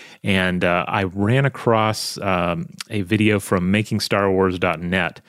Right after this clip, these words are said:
that points to some examples in Star Wars. The first of which is a, is just pretty, pretty standard, I imagine. Um, you have the scene where Luke is surveying the, the destruction of his aunt and uncle's home. You have shots of devastation,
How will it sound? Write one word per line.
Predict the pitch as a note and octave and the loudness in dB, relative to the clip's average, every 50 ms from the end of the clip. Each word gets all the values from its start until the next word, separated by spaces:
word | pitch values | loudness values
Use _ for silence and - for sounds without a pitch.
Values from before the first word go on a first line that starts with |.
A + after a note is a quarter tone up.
| _ _ _ _ _ - | _ _ _ _ _ -2
that | G#2 F#2+ | -2 -2
points | - - G2+ F#2 - - | 0 0 0 0 0 -2
to | F#2+ | -4
some | - - G2+ F2+ | -4 -2 -2 -2
examples | F2+ E2+ F#2 F2+ E2 D#2+ - F2+ E2 - | -2 -2 -2 -4 -4 -4 -4 -6 -6 -6
in | E2+ E2 | -6 -6
Star | - - - F#3+ G3 D#3 | -4 0 0 2 2 2
Wars. | G#2 E2 E2+ E2 - - - - - - - | 2 2 0 -2 -2 -6 -14 -20 -6 -2 0
The | B2+ A#2 | 0 2
first | - G#3 A3+ - | 2 2 2 4
of | D#3+ B2+ | 4 4
which | A#2+ A2 - | 4 4 4
is | G#2 G#2 | 2 4
a, | G#2+ G#2 | 4 2
is | - G#2 F#2 | 2 0 -2
just | - - A2 - - | -2 -2 -2 -2 0
pretty, | - G#2 F#2+ F2+ | 2 2 2 0
pretty | F2+ - - G2+ F#2+ F2+ F2 - - _ _ - | 0 -4 -4 -2 -2 -2 -4 -6 -12 _ _ -10
standard, | - - - A2 G#2+ G2+ G2 F#2 F#2 E2+ F2 | -8 -4 -2 0 0 0 0 0 -2 0 0
I | F2 F2 | 0 0
imagine. | E2+ E2+ E2 D#2+ E2 - - F2+ E2+ E2+ - | 0 -2 -2 -4 -4 -4 -6 -6 -6 -6 -6
Um, | F2+ F2+ E2+ E2+ F2 F2 | -4 -4 -4 -4 -4 -2
you | G2 G2+ | 0 0
have | G#2 G2+ F#2+ | 0 0 -2
the | G2+ | -2
scene | - - A2 F#2+ F#2 | -2 0 0 0 2
where | F#2 F2+ F2+ F2 | 2 2 0 0
Luke | F#2+ G2 G2+ G#2+ G#2+ G#2 - - | 0 2 4 4 4 4 4 2
is | F#2 | -2
surveying | - - A2 G2+ F#2 F2+ G2 F#2 F2+ F2+ F#2 | 0 2 2 2 4 4 2 2 2 0 0
the, | F2+ F2 F2 F2 | 0 0 0 0
the | E2 F2 | 0 -2
destruction | E2+ F2 - - G#2 F#2 - - - G2 | -4 -4 0 0 0 0 0 -2 -4 -2
of | F2 F2 | -2 -2
his | E2+ E2+ | 0 0
aunt | F2+ F2+ E2+ E2+ | 0 0 0 -2
and | F2 | -4
uncle's | F2 F2 - F2 - - | -6 -6 -6 -6 -4 -2
home. | - A#2+ B2 A#2+ A#2 A2+ G#2+ - - - _ _ | 0 0 2 2 2 0 -2 -4 -10 -20 _ _
You | - | -8
have | D#2+ - | -6 -4
shots | - - B2+ G#2+ G2+ - - | -2 0 0 0 0 0 -2
of | G2 | -2
devastation, | F#2+ F2+ E2 F2+ - - C3+ C3+ C#3+ C3 - - B2+ B2+ A#2 | 0 -2 -2 -4 -2 0 2 2 2 2 2 0 0 0 -2